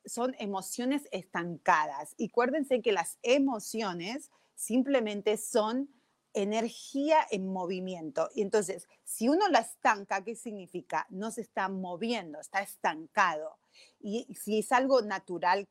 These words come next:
naturalmente se tiene que estar moviendo y vos lo estás reteniendo, eso va en contra de lo que es la naturaleza. Entonces, por eso las emociones tienen que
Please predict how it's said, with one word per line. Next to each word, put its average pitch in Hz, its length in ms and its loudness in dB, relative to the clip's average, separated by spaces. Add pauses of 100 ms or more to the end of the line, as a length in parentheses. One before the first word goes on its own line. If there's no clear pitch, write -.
(140)
naturalmente 208 680 -4
se - 120 -14
tiene 214 260 -10
que 185 80 -20
estar 190 220 -8
moviendo 185 420 -10
y 170 100 -18
vos 185 140 -2
lo 220 60 -2
estás 240 300 -4
reteniendo, 180 1000 -6 (200)
eso 247 240 -4
va 269 100 2
en 220 180 -6
contra 226 880 -2 (340)
de 180 100 -2
lo 175 160 -4
que 185 160 -4
es 185 80 -4
la 196 140 2
naturaleza. 160 920 -6 (280)
Entonces, 233 320 -2
por 214 160 0
eso 220 200 -2
las 208 240 0
emociones 226 540 -8
tienen 226 340 -2 (100)
que 208 300 0